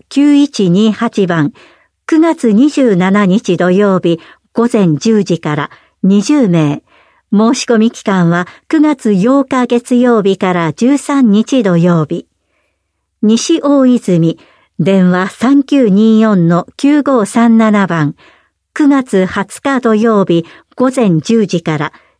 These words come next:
十五名。申し込み期間、九月一日月曜日から六日土曜日。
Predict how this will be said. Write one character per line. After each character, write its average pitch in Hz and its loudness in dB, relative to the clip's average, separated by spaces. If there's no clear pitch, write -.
十 277 0
五 254 0
名。 180 0
申 220 0
し - -8
込 226 0
み 214 0
期 - -20
間、 180 -2
九 311 0
月 285 0
一 262 -2
日 254 -4
月 233 -2
曜 262 2
日 208 -2
か 185 -2
ら 185 -2
六 240 2
日 262 -4
土 190 0
曜 185 0
日。 160 -6